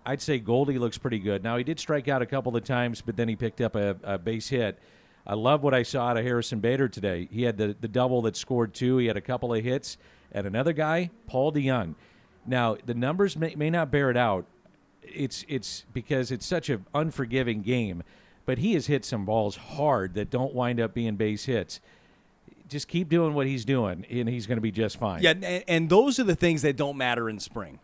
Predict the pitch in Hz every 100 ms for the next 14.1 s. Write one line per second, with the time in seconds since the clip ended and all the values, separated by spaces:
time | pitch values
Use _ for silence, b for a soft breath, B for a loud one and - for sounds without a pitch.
0 | - 123 143 143 143 143 143 185 190 165
1 | 151 156 131 147 143 143 147 127 131 131
2 | 131 131 - 127 107 131 120 117 123 123
3 | 123 117 120 147 196 196 165 147 143 151
4 | 143 143 135 113 123 127 127 120 139 147
5 | 151 147 131 135 117 123 117 - 123 117
6 | 117 120 107 117 113 110 - B B 123
7 | 120 117 110 90 110 123 139 143 139 123
8 | 139 120 131 123 123 120 131 117 120 120
9 | 120 120 117 127 110 107 107 - B B
10 | - 160 127 135 127 185 226 254 240 240
11 | - 196 196 107 120 135 135 135 - -
12 | - 185 208 196 147 143 147 123 156 170
13 | 127 131 160 180 156 - 113 107 101 110
14 | 151